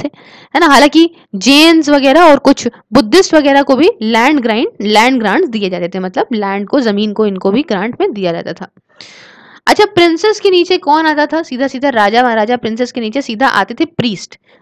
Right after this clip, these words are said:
है ना। उसके बाद आते थे पीजेंट्री, है ना। जो कई सारे, अ, number of, अ, peasant, मतलब, पीजेंट्री तो जानते हैं आप, कई सारी कास्ट में डिवाइडेड थी। ज्यादातर जो थे, वो शूद्रास हुआ करते थे इन ब्राह्मणिकल सिस्टम के अंदर।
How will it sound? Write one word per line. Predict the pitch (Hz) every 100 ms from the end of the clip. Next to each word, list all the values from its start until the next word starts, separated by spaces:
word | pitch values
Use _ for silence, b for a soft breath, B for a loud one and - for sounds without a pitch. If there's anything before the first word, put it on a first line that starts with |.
| -
है | -
ना। | 294 b b -
उसके | 254 370
बाद | 285 277
आते | 254 240
थे | 254 480 -
पीजेंट्री, | 220 196 160 165 190 - _ _
है | -
ना। | 226 - 254 214
जो | 269
कई | 269 294
सारे, | 330 285 262 302 302 - -
अ, | - 202 208 208 196
number | 208 226 240
of, | 247 247
अ, | - 190
peasant, | 185 233 220 233 220 -
मतलब, | 202 214
पीजेंट्री | 233 233 254 240 277
तो | 277
जानते | 226 214 262
हैं | 254
आप, | 247
कई | 247
सारी | 240 233 233
कास्ट | - 214 247 247
में | 233
डिवाइडेड | 220 214 208 254 -
थी। | 233 B 285 208
ज्यादातर | 226 254 269 262
जो | 254
थे, | 254
वो | 254
शूद्रास | 254 240 220 214 247 269
हुआ | 254 240
करते | 226 214 226
थे | 247 302
इन | 453
ब्राह्मणिकल | 208 196 196 190 -
सिस्टम | 392 202 - 180
के | 180
अंदर। | 160 160